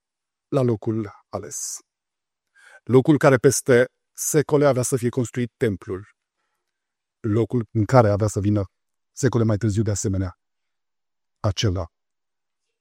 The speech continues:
în care aveau să fie binecuvântate toate neamurile pământului. Construiesc împreună altarul, pun lemnele pe altar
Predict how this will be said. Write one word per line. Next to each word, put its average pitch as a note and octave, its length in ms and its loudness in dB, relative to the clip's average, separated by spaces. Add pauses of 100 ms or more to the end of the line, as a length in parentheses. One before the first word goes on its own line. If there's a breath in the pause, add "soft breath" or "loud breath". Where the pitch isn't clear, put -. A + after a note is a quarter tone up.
(420)
în A#2 140 -12
care G#2+ 140 -10
aveau G2+ 160 -10
să - 100 -20
fie A2 140 -18
binecuvântate G2 560 -18
toate F#2 260 -20
neamurile F2 360 -20
pământului. - 560 -20 (1600 soft breath)
Construiesc E3 400 2
împreună F3 320 6
altarul, D#3 600 4 (1400 soft breath)
pun F#3 280 2 (680)
lemnele D#3 540 2
pe C3+ 160 0
altar C#3+ 580 2